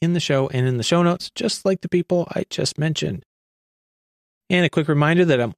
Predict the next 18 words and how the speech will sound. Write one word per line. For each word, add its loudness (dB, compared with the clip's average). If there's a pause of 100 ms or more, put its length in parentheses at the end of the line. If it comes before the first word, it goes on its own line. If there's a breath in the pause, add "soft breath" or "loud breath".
(140)
always 4
looking 2
for -4
interesting 0
stories 4
about 0
things 0
that -4
happen 0 (100)
to 4
lock 0
sport 0
enthusiasts 2
or 2
locksmiths 0
because 0
of 2
your 2